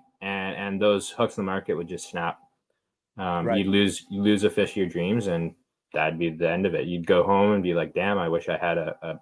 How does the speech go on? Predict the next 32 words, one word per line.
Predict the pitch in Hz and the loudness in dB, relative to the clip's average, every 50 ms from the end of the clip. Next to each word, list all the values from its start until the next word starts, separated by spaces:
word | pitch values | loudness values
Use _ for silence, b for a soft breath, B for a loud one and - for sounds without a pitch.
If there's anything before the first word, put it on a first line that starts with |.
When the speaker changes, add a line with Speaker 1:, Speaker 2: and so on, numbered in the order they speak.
| _ - - | _ -14 -14
Speaker 1:
a | 80 | -8
better | 78 85 82 82 85 80 | -6 -4 -2 -2 -2 -2
jig | 92 95 101 101 | -2 -2 0 0
hook." | 90 76 76 - _ _ _ _ _ _ _ _ _ _ _ _ _ _ | -2 -2 -4 -6 _ _ _ _ _ _ _ _ _ _ _ _ _ _
Um, | - 95 92 95 | -2 0 0 2
so | 101 - | 4 6
that's | 117 117 110 - | 6 6 4 4
kinda | - - 117 139 147 | 4 6 6 10 10
what | 139 117 101 | 10 8 8
got | 113 104 101 | 6 2 0
started | - - 92 95 98 92 92 | 0 -2 0 0 0 0 0
on | 87 85 87 | -2 -4 -4
it, | 90 67 76 | -6 -6 -8
and | 87 87 87 90 | -8 -8 -8 -8
just | 85 80 - - _ - 92 87 | -8 -10 -14 -20 _ -20 -8 -2
dove | - 104 98 95 95 90 85 - - _ _ _ _ - | 0 2 2 2 0 -2 -6 -10 -18 _ _ _ _ -12
very | 87 95 98 98 98 95 90 | -4 -2 0 0 0 0 -2
deep | 87 - 95 90 87 85 - | -4 -6 -8 -8 -6 -6 -6
into | 95 90 82 85 | -6 -4 -4 -2
that | 85 78 73 - | -2 -2 -4 -4
whole | - 90 90 | -4 -6 -6
design. | 80 85 82 85 85 82 82 82 85 82 82 _ _ _ _ - | -4 -6 -4 -4 -4 -2 -2 -2 -4 -4 -6 _ _ _ _ -8
And | 85 85 85 | -4 -2 -2
it, | 87 76 60 | 0 0 0
it | 76 87 - | 0 -2 0
took | - 107 95 - | 0 -2 -2 -2
quite | - - 104 98 98 | 0 2 4 4 6
a | 98 | 6
while | 90 92 90 90 87 85 82 | 6 6 6 6 6 4 2
to | - - | -2 -8
figure | - - - 85 82 85 85 82 | -8 -6 -6 -6 -4 -2 0 0
out, | 82 85 82 73 - | 0 0 -2 -4 -6